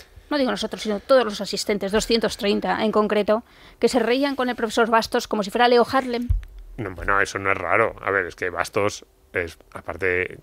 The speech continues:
Speaker 2: es muy crack desde el punto de vista intelectual, es que tiene mucha gracia. Además, como cuenta cosas que normalmente
Speaker 1: Salmorejo.
Speaker 2: como, <laughs> cu-, cuenta,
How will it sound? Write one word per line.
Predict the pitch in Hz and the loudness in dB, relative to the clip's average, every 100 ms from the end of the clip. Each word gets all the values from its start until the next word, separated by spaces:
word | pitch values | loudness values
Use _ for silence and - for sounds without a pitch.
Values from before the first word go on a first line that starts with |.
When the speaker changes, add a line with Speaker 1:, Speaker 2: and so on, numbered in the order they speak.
| - | -16
Speaker 2:
es | - - | -18 -18
muy | - 101 101 95 - 101 104 104 107 104 | -20 -18 -16 -16 -14 -10 -6 -4 -2 -4
crack | - 104 104 - | -2 0 0 -4
desde | - 95 | -8 -4
el | 92 | -6
punto | 87 101 | -6 -6
de | 101 | -4
vista | 98 101 | -4 -4
intelectual, | 98 98 95 - 95 90 104 - - _ - _ _ _ _ _ | -2 -2 -4 -4 0 2 0 -4 -18 _ -20 _ _ _ _ _
es | - | -18
que | - | -18
tiene | - 90 | -12 -10
mucha | 90 92 98 | -8 -2 0
gracia. | 85 82 - - - | 0 -4 -6 -8 -2
Además, | 101 104 123 - | 0 2 2 0
como | 123 98 | -4 0
cuenta | 123 135 135 | 0 2 2
cosas | 143 135 113 | 2 0 0
que | 110 | 0
normalmente | 98 98 277 277 277 311 | 2 2 4 4 6 4
Speaker 1:
Salmorejo. | - 196 226 - - - | 2 -6 -10 -14 -20 -6
Speaker 2:
como, | - 120 131 | -2 0 0
<laughs> | - - - - | -2 -6 -8 -6
cu-, | - - - | -8 -10 -4
cuenta, | - 156 202 190 180 | 0 2 4 4 2